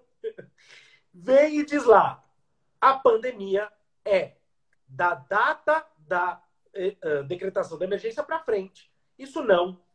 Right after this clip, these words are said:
retroage. Então, o dispositivo, eh, vem ao encontro da segurança jurídica,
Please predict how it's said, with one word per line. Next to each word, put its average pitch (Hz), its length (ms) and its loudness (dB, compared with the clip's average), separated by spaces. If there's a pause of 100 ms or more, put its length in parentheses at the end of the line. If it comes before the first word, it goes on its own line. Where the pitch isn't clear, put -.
(320)
retroage. 208 640 2
Então, 277 160 -8
o - 20 -20
dispositivo, 285 640 -16 (380)
eh, - 200 4 (220)
vem 294 360 0
ao 294 260 4
encontro 294 920 -6
da 185 140 -6
segurança 156 640 -12
jurídica, - 580 -20